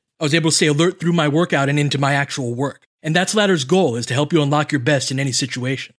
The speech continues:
Right now, that means access to special offers and expert advice from their community. Use code Lakers twenty for twenty percent off your first order at ladder dot sport.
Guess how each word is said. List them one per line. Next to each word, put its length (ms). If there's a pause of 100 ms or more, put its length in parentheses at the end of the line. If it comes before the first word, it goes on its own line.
(160)
Right 320
now, 240
that 160
means 220
access 400
to 80
special 400
offers 340
and 100
expert 320
advice 360
from 140
their 100
community. 500 (160)
Use 300
code 260
Lakers 360
twenty 340
for 120
twenty 280
percent 320
off 160
your 80
first 320
order 180
at 100
ladder 360
dot 240
sport. 400